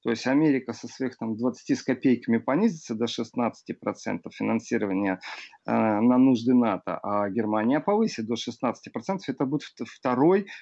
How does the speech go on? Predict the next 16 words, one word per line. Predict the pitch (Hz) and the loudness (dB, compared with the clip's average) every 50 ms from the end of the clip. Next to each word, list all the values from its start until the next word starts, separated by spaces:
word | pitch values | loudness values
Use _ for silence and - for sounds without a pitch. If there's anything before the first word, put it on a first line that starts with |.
| - - | -18 -8
донор | 113 110 147 139 135 131 139 151 151 - | -2 2 4 6 6 6 6 4 2 0
по | - 135 131 | 0 -2 0
величине. | 131 135 135 135 127 - - 151 139 110 87 | 0 0 -2 -4 -4 -4 -2 0 0 0 0
Ну, | 92 131 196 208 170 | -2 0 0 0 0
вроде | 147 160 165 151 110 101 | 2 4 4 4 4 0
бы | 92 90 95 | -4 -8 -10
как. | - - - - _ | -12 -12 -16 -14 _
Пока | - 113 - - 190 208 | -10 -8 -6 -4 -4 -4
что | - - - 156 139 131 | -4 -6 -8 -6 -6 -6
это | 131 - - - | -6 -8 -10 -12
вт-, | - _ - 135 | -12 _ -12 -10
второе, | - - 147 151 175 202 185 | -6 -2 0 2 2 2 0
третье | 196 160 160 - - 143 139 | 0 0 -2 -2 -2 -2 -2
место | 147 147 - - 135 120 | 0 -2 -2 -6 -10 -8
за | - 131 | -6 -6
Германией. | 120 131 135 127 127 117 101 87 87 82 - | -2 -2 0 0 0 -2 -2 -2 -6 -8 -8